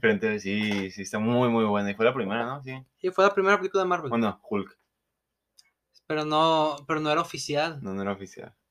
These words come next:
Speaker 2: Ya hasta que salió Vengadores le hicieron U C M.
Speaker 1: Sí.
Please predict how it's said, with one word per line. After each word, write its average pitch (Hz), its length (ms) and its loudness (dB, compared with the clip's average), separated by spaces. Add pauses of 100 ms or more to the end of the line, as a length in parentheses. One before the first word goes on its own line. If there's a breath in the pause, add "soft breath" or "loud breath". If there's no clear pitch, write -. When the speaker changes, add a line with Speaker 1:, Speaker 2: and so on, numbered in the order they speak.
Speaker 2:
Ya 147 120 -2
hasta 165 320 0
que 143 80 -10
salió 147 180 -2
Vengadores 151 420 0
le 147 60 -4
hicieron 147 320 -4
U 135 60 -6
C 143 160 -4
M. 135 180 -6 (140)
Speaker 1:
Sí. 95 280 -8